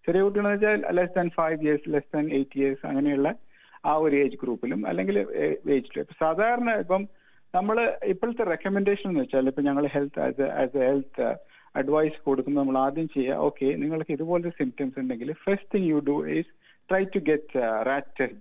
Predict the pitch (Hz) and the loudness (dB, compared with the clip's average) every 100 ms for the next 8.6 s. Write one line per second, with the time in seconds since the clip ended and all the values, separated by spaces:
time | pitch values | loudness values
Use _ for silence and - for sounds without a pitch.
0 | 110 90 - _ - - 160 170 208 190 | -2 -2 -6 _ -14 -2 -2 2 0 0
1 | 170 190 180 185 202 202 160 143 165 - | -2 0 2 4 4 2 0 0 -2 -4
2 | 120 - 120 104 107 98 98 - - _ | -6 -6 -8 -6 -4 -2 -4 -8 -20 _
3 | - 220 214 208 185 180 175 151 151 160 | -2 0 2 2 2 0 0 0 0 0
4 | 254 294 _ - _ _ - 156 147 151 | -2 -6 _ -20 _ _ 0 2 4 2
5 | 156 151 147 147 160 143 151 147 147 151 | 2 2 0 -4 -2 0 2 2 2 0
6 | 139 135 - 127 120 113 139 143 127 120 | 2 0 -2 0 0 0 0 -2 0 -2
7 | 123 - - 123 117 - 107 101 104 101 | -2 -4 -6 -6 -6 -4 -4 -2 -2 -2
8 | - - 143 170 175 196 | -4 -4 0 0 -2 -6